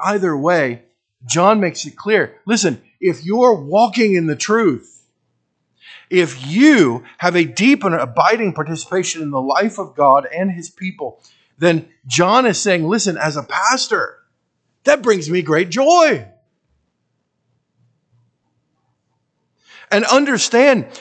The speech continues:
that if you are participating in the life of God and the life of God's people, there should be joy that accompanies that as well. So either way, John is saying, "Listen,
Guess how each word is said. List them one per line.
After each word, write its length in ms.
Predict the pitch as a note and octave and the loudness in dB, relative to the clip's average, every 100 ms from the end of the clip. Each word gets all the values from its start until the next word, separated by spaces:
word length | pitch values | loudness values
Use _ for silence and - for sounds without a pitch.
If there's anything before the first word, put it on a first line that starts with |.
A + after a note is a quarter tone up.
| - | -4
that 120 | G3 | 0
if 160 | G#3+ D#3+ | 0 0
you 200 | G3+ C#4+ | 0 2
are 100 | A#3+ | 2
participating 1040 | - G3 - D#4 - F4+ - A#3 C3+ F#2+ - _ _ _ _ _ _ _ _ _ _ _ _ _ - | 0 -10 -4 -4 0 -2 2 0 0 -8 -18 _ _ _ _ _ _ _ _ _ _ _ _ _ -6
in 80 | E3+ | 2
the 140 | F3 | 4
life 400 | F3 F#3 B3+ - | 6 4 2 -2
of 160 | A#3+ D#3+ | -6 0
God 320 | D#3+ D#3 F3 | 4 4 4
and 160 | E3+ D#3+ | 2 -2
the 80 | |
life 300 | D3+ G3 G3+ | 0 0 0
of 140 | F#3+ D#3 | -4 -10
God's 380 | E3+ E3 E3 - | -6 -6 -8 -16
people, 640 | G3 G3+ E3 D3 C#3+ - _ _ _ _ _ _ _ _ _ B2 | -14 -14 -6 -4 -4 -8 _ _ _ _ _ _ _ _ _ -10
there 280 | A#2+ G3 | -2 -2
should 280 | G3 G#3+ E3 | -2 -4 -6
be 180 | E3+ F3+ | -8 -8
joy 480 | B2+ D3 E3+ F#3 F#3 | -4 0 0 0 -2
that 180 | F3 E3 | -4 -8
accompanies 720 | - C#3+ D3+ D3 D3+ C3+ - | -8 -8 -8 -8 -8 -10 -8
that 360 | A2 A#2 C#3 - | -6 -6 -10 -10
as 360 | A2+ A2+ A#2+ | -8 -8 -12
well. 640 | B2+ E3 A#3 C4+ A#3+ F3 A2+ _ _ _ _ _ _ _ _ _ _ _ _ _ _ _ _ _ _ _ _ | -16 -12 -10 -10 -12 -14 -20 _ _ _ _ _ _ _ _ _ _ _ _ _ _ _ _ _ _ _ _
So 180 | - E3 | -12 -6
either 260 | F3 A#3 F#3+ | -2 0 0
way, 320 | G#3 A3+ G#3 | 2 2 2
John 340 | D#3 G3+ G3+ | -2 -4 -4
is 120 | F3+ | -8
saying, 240 | - G3 F#3 | -8 -8 -6
"Listen, 300 | G#3+ G#3 | -6 -6